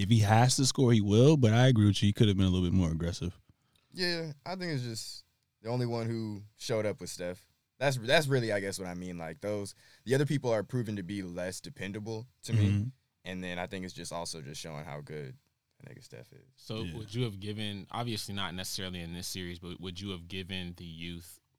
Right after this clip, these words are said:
Speaker 3: a more of a chance to make mistakes so that when the series, may-, maybe not last year 'cause they were fine last year, obviously they won the championship, but, like, for this season to have come along better so that in those moments you don't look as old?
Speaker 2: I think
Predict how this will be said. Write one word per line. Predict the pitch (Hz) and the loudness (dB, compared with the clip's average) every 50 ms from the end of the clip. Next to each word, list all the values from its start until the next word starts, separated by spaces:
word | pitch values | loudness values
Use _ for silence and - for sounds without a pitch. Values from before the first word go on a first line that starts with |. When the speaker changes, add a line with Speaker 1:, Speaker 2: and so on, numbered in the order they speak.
| _ _ | _ _
Speaker 3:
a | - 90 | -18 -14
more | 87 85 90 90 87 90 | -12 -12 -10 -10 -10 -10
of | 87 80 | -10 -12
a | 82 78 | -10 -8
chance | - - 92 87 82 85 85 - - - | -8 -8 -8 -8 -10 -12 -12 -14 -14 -14
to | - 90 85 85 85 87 85 _ _ _ _ _ | -12 -12 -14 -14 -16 -18 -20 _ _ _ _ _
make | 95 92 90 85 - | -18 -16 -16 -14 -12
mistakes | 85 92 - - - 92 87 85 - - - - - _ _ _ _ _ _ _ _ | -12 -12 -12 -10 -10 -10 -10 -10 -10 -12 -12 -14 -14 _ _ _ _ _ _ _ _
so | - - 101 | -12 -10 -8
that | 92 92 90 90 78 - _ _ _ _ _ _ _ 104 | -4 -4 -4 -4 -6 -8 _ _ _ _ _ _ _ -16
when | 101 95 95 92 | -12 -10 -8 -8
the | 90 90 | -8 -8
series, | - - - 101 98 95 92 90 90 85 90 | -8 -8 -8 -8 -8 -8 -8 -8 -10 -10 -8
may-, | 98 95 90 90 | -8 -8 -8 -8
maybe | - 104 110 110 123 | -10 -10 -8 -6 -6
not | 120 117 113 101 | -6 -4 -4 -4
last | 92 95 98 98 - - | -4 -4 -4 -4 -4 -6
year | - 85 | -8 -10
'cause | 87 92 | -10 -10
they | 90 | -8
were | 90 90 | -8 -8
fine | - - 98 95 90 | -8 -8 -6 -6 -6
last | 90 90 90 85 - | -6 -6 -6 -6 -8
year, | - 85 | -8 -10
obviously | 87 87 90 87 - 82 | -10 -12 -14 -16 -16 -16
they | 82 | -14
won | 85 82 | -14 -14
the | 85 | -14
championship, | - 98 90 85 90 - - 80 80 87 | -14 -14 -14 -12 -12 -14 -14 -14 -14 -14
but, | 90 - | -14 -14
like, | - 78 76 69 - - _ _ _ _ _ | -12 -12 -14 -14 -16 -20 _ _ _ _ _
for | - 92 | -16 -14
this | 90 87 95 95 - | -10 -8 -8 -8 -8
season | - - 95 90 85 85 85 82 80 85 - | -8 -8 -8 -8 -8 -10 -12 -12 -12 -12 -12
to | - 107 95 | -10 -10 -10
have | 90 82 80 - | -10 -12 -14 -14
come | - - 95 90 | -14 -12 -12 -10
along | 85 85 87 87 85 85 85 82 82 87 87 90 | -10 -10 -10 -8 -8 -8 -8 -10 -12 -14 -16 -16
better | - 87 85 82 85 85 82 | -16 -14 -14 -12 -12 -12 -14
so | - - 92 | -14 -12 -12
that | 87 85 82 85 | -10 -10 -10 -12
in | 87 85 | -12 -12
those | 90 82 87 87 - | -12 -12 -12 -14 -14
moments | 85 85 85 85 82 85 - - - | -14 -14 -14 -14 -14 -14 -14 -14 -14
you | 90 85 | -14 -14
don't | 85 82 82 87 | -12 -14 -14 -14
look | 82 82 90 | -16 -16 -16
as | 85 - - | -16 -16 -14
old? | 67 85 87 90 87 87 - - _ _ _ _ _ _ _ _ _ _ _ _ _ _ _ _ _ | -14 -14 -14 -14 -14 -16 -18 -20 _ _ _ _ _ _ _ _ _ _ _ _ _ _ _ _ _
Speaker 2:
I | 117 123 131 147 143 | -6 -4 -2 -2 -4
think | 135 - - 131 127 131 127 123 110 - - _ | -6 -8 -6 -4 -2 -2 -2 -4 -6 -10 -16 _